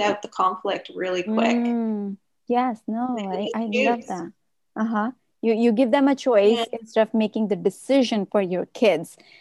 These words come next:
Speaker 2: And this way we're empowering them to make their decisions in later in their life, uh, and, you know, in the future, uh, ahead.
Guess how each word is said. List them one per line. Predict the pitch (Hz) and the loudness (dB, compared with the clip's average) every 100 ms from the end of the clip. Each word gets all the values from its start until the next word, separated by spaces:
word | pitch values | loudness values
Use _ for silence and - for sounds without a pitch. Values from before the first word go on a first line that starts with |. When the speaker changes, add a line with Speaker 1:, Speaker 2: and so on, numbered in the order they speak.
| _ | _
Speaker 2:
And | - 208 196 190 190 - - | 0 2 4 2 0 0 2
this | 233 220 | 4 4
way | 220 214 208 | 4 6 6
we're | 190 208 | 4 4
empowering | 208 214 214 214 214 208 202 196 | 4 2 4 2 4 4 4 4
them | 190 202 240 254 _ _ - | 4 4 2 0 _ _ -8
to | - 196 185 | 0 4 4
make | 196 190 | 2 2
their | 214 | 0
decisions | 185 - 233 220 196 196 - | 0 2 2 2 0 -2 -4
in | 214 196 | -4 -2
later | 190 185 | 0 0
in | 185 190 185 185 - - | 0 -2 -2 -4 -6 -2
their | 208 | 0
life, | 190 254 220 196 - _ _ _ _ - | 2 2 2 0 -6 _ _ _ _ 0
uh, | 196 190 185 - | 2 4 2 0
and, | 196 190 196 | -2 0 0
you | 202 | 0
know, | 185 | 0
in | 202 | 0
the | 196 | 0
future, | 190 214 202 202 - | 0 0 2 2 4
uh, | 190 - - - | 2 0 -4 -8
ahead. | 196 240 214 | 0 2 2